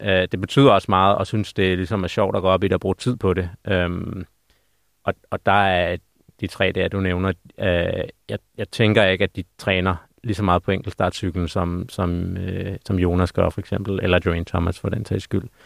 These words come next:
Øh, plus, jeg har også på fornemmelsen, øh, i hvert fald nogle af de hold der, øh, heller ikke går helt så meget op i det, bruger helt så mange ressourcer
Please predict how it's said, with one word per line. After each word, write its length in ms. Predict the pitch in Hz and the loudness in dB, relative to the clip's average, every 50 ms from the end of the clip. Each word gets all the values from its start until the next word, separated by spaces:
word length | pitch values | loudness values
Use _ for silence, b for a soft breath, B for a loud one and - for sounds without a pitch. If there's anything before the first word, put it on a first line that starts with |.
| b b b b b b b - | b b b b b b b -2
Øh, 200 | 98 90 87 87 - - _ _ - | 0 2 2 2 0 -4 _ _ -20
plus, 440 | - - 113 110 117 117 110 - - | -6 -2 2 4 6 6 4 4 2
jeg 80 | 101 | 2
har 100 | 92 104 104 95 | 2 2 2 2
også 120 | 90 - - | 0 -2 -2
på 100 | 104 92 | -2 0
fornemmelsen, 640 | 95 95 92 92 90 87 85 - - 98 95 95 | 2 2 2 0 -2 -4 -6 -6 -4 -4 -2 -2
øh, 320 | 95 101 98 92 90 90 - - - - - | -2 -2 -2 -2 0 -2 -2 -4 -6 -10 -14
i 60 | - 101 | -6 -2
hvert 180 | 101 - - | 0 0 2
fald 120 | 104 98 95 | 2 2 2
nogle 220 | 95 92 95 98 | 2 2 2 2
af 60 | 95 90 | 2 0
de 80 | 87 | 0
hold 220 | 80 95 95 95 92 | 0 2 2 2 0
der, 200 | 101 101 95 - - - 117 | 0 0 0 -2 -4 -4 -2
øh, 240 | 107 95 87 87 78 - _ _ _ _ _ _ _ _ _ _ | -2 0 0 -2 -4 -6 _ _ _ _ _ _ _ _ _ _
heller 200 | - 110 107 90 | 0 2 4 4
ikke 240 | 90 92 - - - _ _ _ _ _ _ _ _ _ _ _ _ _ | 2 2 -2 -6 -18 _ _ _ _ _ _ _ _ _ _ _ _ _
går 100 | - - | 0 2
helt 200 | - 120 110 - | 2 2 0 0
så 80 | - | 0
meget 220 | 101 92 92 92 90 | 2 4 4 4 4
op 140 | 87 85 87 | 4 2 0
i 40 | 92 | 0
det, 120 | 90 - | -2 -2
bruger 160 | - 92 90 | -2 -4 -4
helt 160 | 85 110 110 - | -2 -2 -2 -2
så 60 | 101 | -2
mange 220 | 92 90 90 87 85 | -2 0 -2 -2 -4
ressourcer 440 | 87 - - 95 90 87 - 98 | -4 -4 -4 -4 -4 -4 -2 -4